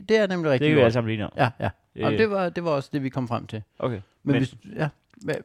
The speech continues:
Speaker 2: så tænker man, kvinder er det bedste publikum. Kunne jeg ikke få kun kvinder? Har du prøvet at optræde kun for kvinder?
Speaker 1: Ja, det har jeg.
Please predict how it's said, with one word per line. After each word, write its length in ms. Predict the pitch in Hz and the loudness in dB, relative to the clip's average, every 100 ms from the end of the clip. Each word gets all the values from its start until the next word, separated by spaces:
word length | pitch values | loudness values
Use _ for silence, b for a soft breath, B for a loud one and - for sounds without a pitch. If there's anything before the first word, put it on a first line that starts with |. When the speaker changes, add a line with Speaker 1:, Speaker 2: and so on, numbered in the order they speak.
| - | -10
Speaker 2:
så 60 | 131 | -2
tænker 160 | 151 | 0
man, 100 | 131 | 0
kvinder 200 | - 165 | 2 4
er 40 | 156 | 4
det 80 | |
bedste 180 | 127 135 | 2 0
publikum. 400 | 143 131 127 113 | -2 -4 -4 -6
Kunne 160 | - 131 | -2 0
jeg 40 | |
ikke 160 | 131 - | 0 -2
få 120 | 127 | -8
kun 220 | - 143 | -4 -6
kvinder? 240 | - 123 123 | -4 -4 -2
Har 140 | 127 | -4
du 80 | 123 | 0
prøvet 200 | 160 151 | 2 2
at 40 | 135 | 0
optræde 280 | 90 - 123 | -2 -4 -6
kun 160 | 143 | -8
for 60 | 131 | -8
kvinder? 220 | 135 127 - _ | -8 -10 -12 _
Speaker 1:
Ja, 120 | 127 | 4
det 80 | 160 | 6
har 100 | 151 | 4
jeg. 120 | 113 | 0